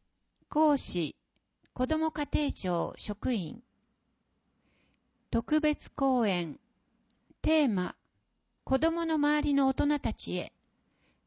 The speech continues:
子どもの権利を支える地域の仕組み。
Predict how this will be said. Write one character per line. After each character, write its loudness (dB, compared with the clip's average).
子 0
ど 2
も 0
の 0
権 -2
利 0
を 0
支 -4
え 0
る 0
地 0
域 -8
の -4
仕 -12
組 -4
み。 -8